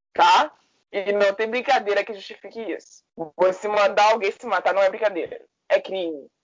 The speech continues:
É um negócio muito pesado pra que você faça com qualquer autor, seja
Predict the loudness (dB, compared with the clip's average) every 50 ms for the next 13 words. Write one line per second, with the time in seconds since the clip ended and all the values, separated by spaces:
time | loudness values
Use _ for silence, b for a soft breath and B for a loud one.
0 | _ _ _ _ 4 6 6 6 4 4 2 2 2 2 4 2 2 0 -6 -14
1 | -14 -10 -4 -2 -2 0 2 2 2 4 4 4 4 2 -2 -6 -2 0 2 4
2 | 4 4 6 6 6 4 2 0 -4 -10 -14 -14 -6 -4 -2 -2 -2 -4 -6 -8
3 | -2 2 2 2 2 2 2 4 4 6 4 4 2 -2 _ 0 2 2 2 2
4 | -2 -4 -4 -4 -4 -4 0 2 4